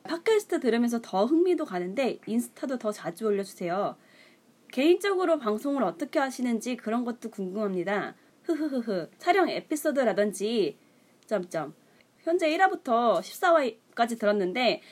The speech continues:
열심히 듣고 올라갈게요. 항상 감사합니다. 화이팅 하세요.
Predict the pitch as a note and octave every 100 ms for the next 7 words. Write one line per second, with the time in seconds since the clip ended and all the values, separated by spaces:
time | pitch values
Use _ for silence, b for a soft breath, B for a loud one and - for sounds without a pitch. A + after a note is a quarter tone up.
0 | B G3+ A3+ D#4 C#4+ A3+ A3 F3+ G3+ E3+
1 | D3+ E3+ G#3 F3+ C#4 D#4+ C#4+ F3+ E3 A3
2 | F#3+ E3 E3 B B B - F#4 F#4 D4+
3 | A#3 F3